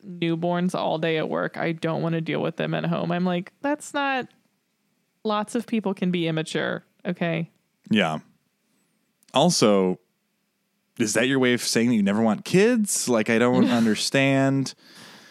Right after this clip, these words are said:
Speaker 2: Uh, also, the line that stood out to me with the Bailey thing is she's like, uh, right before that, when she's, when Weber gives ba-, Bailey basically, like, a shitty recommendation,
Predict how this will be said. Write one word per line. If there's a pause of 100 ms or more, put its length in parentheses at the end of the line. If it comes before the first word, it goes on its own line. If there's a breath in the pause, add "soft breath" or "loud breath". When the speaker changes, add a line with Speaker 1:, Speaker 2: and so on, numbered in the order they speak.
(400 loud breath)
Speaker 2:
Uh,
also,
the
line
that
stood
out
to
me
with
the
Bailey
thing
is
she's
like, (840 soft breath)
uh,
right
before
that,
when
she's,
when
Weber
gives
ba-, (120)
Bailey
basically,
like,
a
shitty
recommendation,